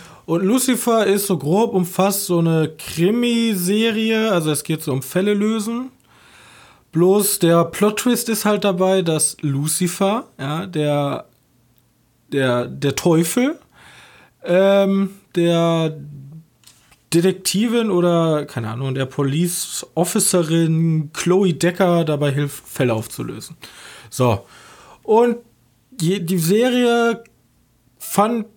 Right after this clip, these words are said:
bei Fox, irgendwie dachten die sich so, boah, die spielt nicht so viel ein, wie sie wollen, aber die hat relativ starke, die hat eine relativ starke Fangemeinde.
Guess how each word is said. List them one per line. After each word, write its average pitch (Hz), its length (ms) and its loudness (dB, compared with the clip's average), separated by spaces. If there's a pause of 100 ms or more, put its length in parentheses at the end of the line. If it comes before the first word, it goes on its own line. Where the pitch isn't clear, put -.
(160)
bei 180 120 4
Fox, 226 640 0
irgendwie 208 360 0
dachten 196 280 0
die 185 100 0
sich 180 200 0
so, 175 180 0
boah, 185 420 2
die 175 140 0
spielt 190 340 -2
nicht 180 140 -2
so 185 80 -2
viel 165 220 -4
ein, 175 260 0
wie 165 60 0
sie 143 180 -2
wollen, 208 300 0
aber 196 120 0
die 165 120 0
hat 160 120 -2
relativ 180 440 -2
starke, 160 340 -2 (100)
die 143 140 -2
hat - 60 -2
eine 156 120 -2
relativ 160 340 0
starke 143 280 -4
Fangemeinde. 214 1000 0